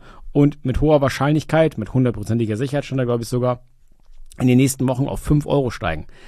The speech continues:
Das heißt, wenn ihr jetzt nur, keine Ahnung, als Beispiel zweitausend Euro habt und ihr kauft für fünf Cent diese Aktienanteile, dann habt ihr natürlich, wenn wir es jetzt mal ausrechnen, vierzigtausend Anteile. Wenn die jetzt mal auf fünf Euro steigen, habt ihr aus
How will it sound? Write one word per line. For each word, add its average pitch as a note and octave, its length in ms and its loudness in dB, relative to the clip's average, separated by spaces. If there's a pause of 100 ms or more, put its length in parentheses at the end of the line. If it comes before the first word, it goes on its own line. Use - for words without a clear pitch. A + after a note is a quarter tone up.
(100)
Das G#2+ 140 -4
heißt, C#3+ 200 2
wenn C#3 120 4
ihr D3+ 80 4
jetzt C#3+ 220 -2
nur, C#3+ 260 4 (380)
keine C3 180 0
Ahnung, C3 240 0
als G2 120 -6
Beispiel B2 280 -2
zweitausend B2+ 500 -2
Euro D3 280 0
habt C3+ 240 -2
und A#2+ 100 -2
ihr A#2+ 60 -2
kauft C3+ 260 -4
für A#2 160 -6
fünf F3 360 -4 (220)
Cent D3+ 440 -4 (240)
diese A2+ 220 -6
Aktienanteile, A2+ 1000 -6 (540)
dann A2 120 -4
habt D3+ 200 -4
ihr D3 240 2
natürlich, F3 760 0 (140)
wenn A#2 100 -2
wir A#2 60 -2
es G#2+ 80 -6
jetzt A#2 160 -6
mal A2 60 -4
ausrechnen, D3+ 720 -4
vierzigtausend C#3 680 4
Anteile. G2+ 460 0
Wenn B2+ 160 8
die C#3+ 80 8
jetzt C#3 240 2
mal B2 420 2 (220)
auf - 160 -2
fünf C#3 200 4
Euro - 220 4
steigen, A#2 400 0
habt - 180 -2
ihr B2 220 2
aus A#2+ 280 0